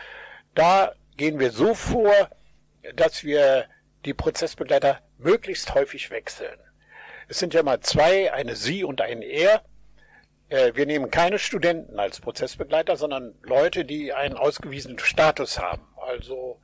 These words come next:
Lehrer sind oder Arzt oder was auch immer, Werkzeugmacher. Und, äh,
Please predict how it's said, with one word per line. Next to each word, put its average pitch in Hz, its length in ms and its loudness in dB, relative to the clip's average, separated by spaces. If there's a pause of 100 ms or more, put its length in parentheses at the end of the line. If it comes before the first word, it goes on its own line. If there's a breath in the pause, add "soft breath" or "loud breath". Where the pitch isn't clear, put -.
Lehrer 151 420 2
sind 143 320 -10
oder 120 240 -2
Arzt 123 480 -2
oder 120 340 0
was 147 220 -2
auch - 140 -4
immer, 156 320 0 (360 loud breath)
Werkzeugmacher. 123 760 -2 (600 loud breath)
Und, 151 540 -4
äh, 139 320 4